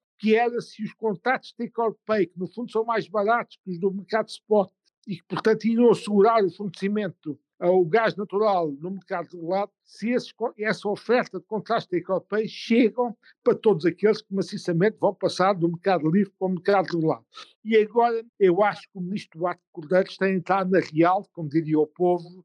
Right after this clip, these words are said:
e já ter uma palavra de cautela que isto pode não ser uma panaceia. E aí, repare, suponha que chegamos ao fim do ano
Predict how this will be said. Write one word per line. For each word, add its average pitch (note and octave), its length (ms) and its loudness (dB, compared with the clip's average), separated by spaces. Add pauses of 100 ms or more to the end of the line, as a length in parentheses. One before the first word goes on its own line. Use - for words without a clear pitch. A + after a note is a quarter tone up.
(120)
e E3+ 100 -2
já F3+ 220 0
ter - 160 0
uma F#3 220 0
palavra F#3+ 360 0
de D#3+ 100 -8
cautela F3+ 600 -4
que - 140 -20
isto - 160 -20
pode F#3 260 0
não F3 140 0
ser G3+ 180 2
uma G3 140 -2
panaceia. F3 480 -4
E D#3 100 2
aí, G3+ 240 4
repare, D#3+ 400 -4 (400)
suponha B3 800 0
que A#3+ 320 4 (340)
chegamos F3 520 -2
ao D#3+ 100 2
fim F3+ 180 -6
do D#3 220 0
ano G#3+ 380 -4